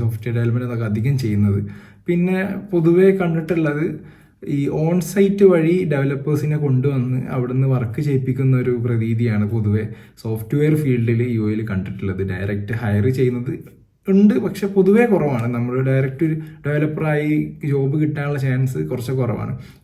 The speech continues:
സോഫ്റ്റ്വെയർ ഫീൽഡ് ഏതായിക്കോട്ടെ, ഇപ്പോൾ ഡെവലപ്മെന്റ്, ടെസ്റ്റിംഗ്, എന്തോ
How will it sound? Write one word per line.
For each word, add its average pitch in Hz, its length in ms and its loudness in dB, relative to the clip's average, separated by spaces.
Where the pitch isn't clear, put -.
സോഫ്റ്റ്വെയർ 175 560 0
ഫീൽഡ് 190 340 6
ഏതായിക്കോട്ടെ, 107 560 0
ഇപ്പോൾ 110 180 -6
ഡെവലപ്മെന്റ്, 107 640 -2
ടെസ്റ്റിംഗ്, 110 500 -4
എന്തോ 147 200 2